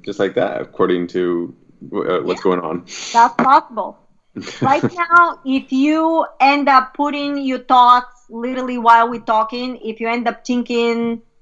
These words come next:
Speaker 2: that you wanna go and take a glass of water, you actually shifted your consciousness and yourself into a completely different parallel reality timeline.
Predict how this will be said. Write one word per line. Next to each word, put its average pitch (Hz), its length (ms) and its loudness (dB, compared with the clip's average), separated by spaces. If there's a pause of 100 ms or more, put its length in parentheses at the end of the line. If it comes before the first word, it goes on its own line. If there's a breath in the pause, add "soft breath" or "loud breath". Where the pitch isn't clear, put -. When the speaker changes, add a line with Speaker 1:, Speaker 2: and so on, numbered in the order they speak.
(120)
Speaker 2:
that 208 220 -2
you 233 80 0
wanna 226 300 4
go 220 200 6
and 214 160 0
take 220 200 -2
a 220 60 -4
glass 214 320 2
of 220 80 -4
water, 214 500 2 (240 soft breath)
you 220 180 -6
actually 262 460 0
shifted 277 480 -8
your 233 100 -8
consciousness 233 720 -4 (100)
and 240 180 0
yourself 247 420 2
into 214 180 -8
a - 20 -14
completely 233 480 -8
different 226 360 -4
parallel 226 320 4
reality 208 600 0
timeline. 220 720 -2